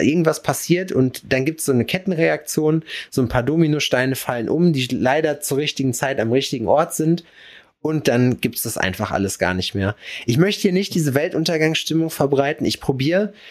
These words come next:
und wir haben vorhin, als ich mich mit Felix und Hannes bei unserem wöchentlichen Label-Call getroffen hab, uns darüber, ähm, darüber unterhalten. Und ich glaub, meine Strategie jetzt ist, eine,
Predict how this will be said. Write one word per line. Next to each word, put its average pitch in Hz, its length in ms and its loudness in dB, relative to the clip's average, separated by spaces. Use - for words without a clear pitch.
und 127 280 0
wir 127 200 0
haben 170 100 2
vorhin, 180 420 2
als 131 260 -2
ich - 100 -14
mich 147 120 -2
mit 139 120 -2
Felix 156 340 -4
und 113 140 0
Hannes 156 300 -2
bei 113 140 0
unserem 120 320 2
wöchentlichen 127 460 -2
Label-Call 123 480 0
getroffen 113 420 -2
hab, 143 200 -2
uns 123 160 0
darüber, 135 560 0
ähm, 120 600 2
darüber 127 340 0
unterhalten. 131 540 0
Und 107 200 0
ich - 140 -6
glaub, 135 240 -2
meine 151 240 2
Strategie 135 640 0
jetzt 185 400 -4
ist, - 300 -4
eine, 123 720 2